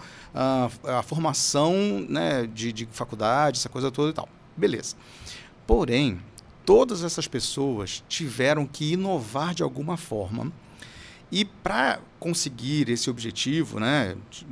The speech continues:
é, algumas pessoas tiveram que exercer muito da, das suas qualificações pessoais, das suas competências, né? Mas lembra que competência tem uma siglazinha do, do chá. O chá é a,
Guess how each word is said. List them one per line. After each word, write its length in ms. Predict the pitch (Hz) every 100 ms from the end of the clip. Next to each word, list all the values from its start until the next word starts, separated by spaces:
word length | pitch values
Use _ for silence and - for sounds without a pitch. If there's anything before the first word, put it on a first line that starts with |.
| 107
é, 260 | - 113 110
algumas 260 | 123 175 175
pessoas 240 | 156 175
tiveram 300 | 180 165 180
que 260 | 180 190 - - - - -
exercer 340 | 151 175 254
muito 260 | 170 214 226
da, 200 | 156 131
das 180 | 123
suas 400 | 127 143 120 - - - -
qualificações 600 | 127 139 - 113 131 123
pessoais, 380 | 117 - 104 127
das 60 |
suas 160 | - 110
competências, 640 | 113 104 - 127 180 120
né? 160 | 120 185 - - - - - - -
Mas 200 | 165 160
lembra 280 | 151 175 165
que 200 | 143 139 104 - - - - -
competência 880 | 233 233 143 - 147 185 - 113 104
tem 160 | 143
uma 120 | 139
siglazinha 560 | 127 151 131 107 117 143
do, 120 | 110 123
do 160 | 135
chá. 360 | 147 - 104 92 - - - -
O 60 | -
chá 340 | - - 175
é 200 | 139 98 - - - -
a, 160 | 107